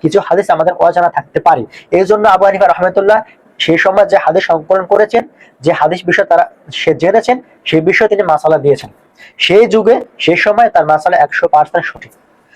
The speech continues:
তেমনি শাফি, মালিকি, হাম্বলি সমস্ত সেম। তারপর হাম্বলি সম হাদিস সংকলন করা সম্পূর্ণ লিপিবদ্ধ হয়নি। তারপরে বুখারী মুসলিম এসে সম্পূর্ণ, সম্পূর্ণ করেছে। এই জন্য তারা বলেছেন, "যদি আমার কথা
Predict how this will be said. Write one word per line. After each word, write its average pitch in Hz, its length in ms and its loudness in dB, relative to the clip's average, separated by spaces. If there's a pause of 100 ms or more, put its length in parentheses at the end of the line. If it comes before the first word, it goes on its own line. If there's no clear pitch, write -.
(280)
তেমনি 233 300 2
শাফি, 185 440 0 (220)
মালিকি, 175 300 0
হাম্বলি 170 360 0
সমস্ত 196 380 -2
সেম। 123 140 -4 (960)
তারপর 208 340 2
হাম্বলি 208 400 0
সম 233 340 2 (140)
হাদিস 185 400 0 (380)
সংকলন 202 380 0
করা 220 220 2
সম্পূর্ণ 185 400 -4
লিপিবদ্ধ 175 380 -2
হয়নি। 151 340 -2 (1500)
তারপরে 320 280 4
বুখারী 202 280 2
মুসলিম 196 280 0
এসে 247 200 0 (200)
সম্পূর্ণ, 160 320 -2
সম্পূর্ণ 135 360 -6
করেছে। 127 280 -2
এই 170 60 -2
জন্য 196 180 -2
তারা 170 240 2
বলেছেন, 185 480 -4
"যদি 143 200 0
আমার 156 240 0
কথা 151 380 -2